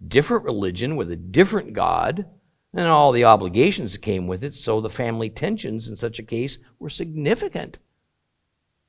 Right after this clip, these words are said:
The solution was to mix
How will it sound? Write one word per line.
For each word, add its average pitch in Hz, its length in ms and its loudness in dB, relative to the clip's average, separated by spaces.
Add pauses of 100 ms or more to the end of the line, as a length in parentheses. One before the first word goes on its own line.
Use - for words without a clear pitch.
(800)
The 135 100 -6
solution 180 760 2 (840)
was 123 180 -6
to 131 80 -4
mix 127 460 0